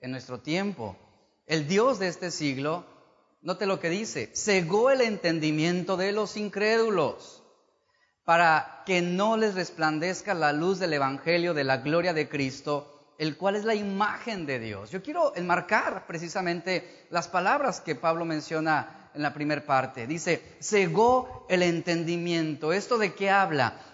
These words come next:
Esto habla de la vulnerabilidad. Habla de vulnerabilidad en la que los hombres quedaron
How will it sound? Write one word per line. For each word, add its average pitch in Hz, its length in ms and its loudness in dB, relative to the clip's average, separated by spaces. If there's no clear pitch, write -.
Esto 190 320 0
habla 202 300 4
de 196 180 -2
la 202 160 2
vulnerabilidad. 180 1500 2
Habla 196 340 4
de 190 120 4
vulnerabilidad 175 920 2
en 170 140 0
la 170 160 2
que 170 100 2
los 165 300 0
hombres 226 480 2
quedaron 190 680 4